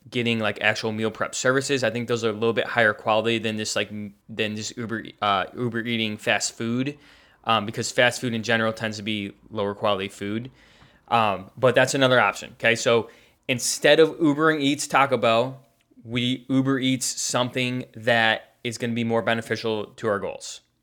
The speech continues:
okay? And then the fourth one, which everyone can do listening to this,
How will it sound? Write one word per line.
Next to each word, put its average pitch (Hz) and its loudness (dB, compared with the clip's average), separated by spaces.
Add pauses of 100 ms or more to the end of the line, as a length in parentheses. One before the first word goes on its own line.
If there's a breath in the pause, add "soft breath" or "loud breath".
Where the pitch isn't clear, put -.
(220)
okay? 113 0 (420 soft breath)
And 123 0
then 123 0
the 123 0
fourth 185 4
one, 127 0 (920)
which 113 -6
everyone 135 2
can 147 -6
do 131 2
listening 113 -2
to 92 -8
this, - -14